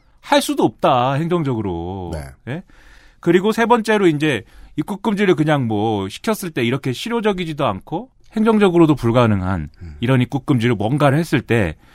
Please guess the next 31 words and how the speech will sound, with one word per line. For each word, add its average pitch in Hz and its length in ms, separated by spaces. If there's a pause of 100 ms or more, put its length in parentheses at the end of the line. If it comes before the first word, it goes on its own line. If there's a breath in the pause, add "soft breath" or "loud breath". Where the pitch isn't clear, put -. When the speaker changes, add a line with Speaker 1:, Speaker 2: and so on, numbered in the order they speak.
(240 soft breath)
Speaker 1:
피해는 269 340
피해대로 262 380
또 190 120
발생합니다. 113 800
Speaker 2:
그렇습니다. 90 440
Speaker 1:
여러 143 120
가지 139 160
경제적 131 420
피해, 90 260
지금도 127 420
죽겠는데, 87 800
Speaker 2:
네. 80 240
Speaker 1:
예? 135 120
지금도 113 380
아까 107 340 (360 soft breath)
서두에 160 300
쭉 131 180
얘기한 110 260
것처럼 107 280
자영업자들 107 960
죽겠는데 127 420
지금도 82 640
Speaker 2:
네. 95 80 (400 soft breath)
Speaker 1:
피해는 233 260
피해대로 214 360
발생을 92 420
해요. 76 140 (180)
Speaker 2:
네. 95 100 (300)
Speaker 1:
그러면 214 380
뭘 190 340
위한 131 480